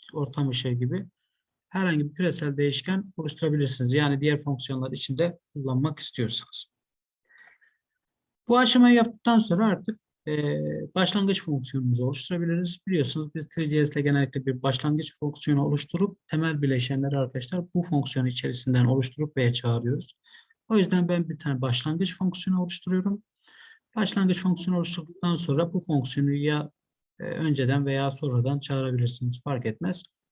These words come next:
Bu fonksiyonu doğrudan çağırıyorum arkadaşlar. Gördüğünüz gibi ne yaptım? Küresel değişkenimi oluşturdum. Fonks-, başlangıç fonksiyonumu çağırdım.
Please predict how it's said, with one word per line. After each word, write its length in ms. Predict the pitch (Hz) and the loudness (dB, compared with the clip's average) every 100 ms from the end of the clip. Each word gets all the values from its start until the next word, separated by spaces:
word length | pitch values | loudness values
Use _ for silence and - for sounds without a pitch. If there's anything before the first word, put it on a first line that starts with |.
| - | -4
Bu 60 | |
fonksiyonu 480 | 208 139 120 143 151 | 0 2 2 -2 0
doğrudan 380 | 175 123 160 170 | 2 4 2 2
çağırıyorum 440 | - 120 101 - _ | 0 0 0 -6 _
arkadaşlar. 440 | _ - - - - _ _ _ _ _ _ _ _ _ _ _ _ _ _ _ _ _ _ _ _ _ - - - - - - _ - | _ -12 -10 -12 -20 _ _ _ _ _ _ _ _ _ _ _ _ _ _ _ _ _ _ _ _ _ -20 -20 -20 -20 -20 -20 _ 2
Gördüğünüz 420 | 202 180 165 135 | 4 6 4 2
gibi 200 | 135 185 | 0 2
ne 60 | |
yaptım? 340 | 160 113 - 170 | 2 0 -2 -4
Küresel 400 | 170 151 147 127 | -2 -2 -2 0
değişkenimi 560 | 127 120 - 113 120 | 0 -2 -2 -2 -2
oluşturdum. 500 | 127 123 - 127 160 | -4 -4 -6 -4 -4
Fonks-, 400 | 151 147 131 - | -2 0 0 -2
başlangıç 480 | 143 127 135 127 120 | -4 -2 0 2 0
fonksiyonumu 440 | 131 123 - 123 123 | 0 -4 -2 0 0
çağırdım. 560 | - 147 123 165 190 | 2 2 2 0 -4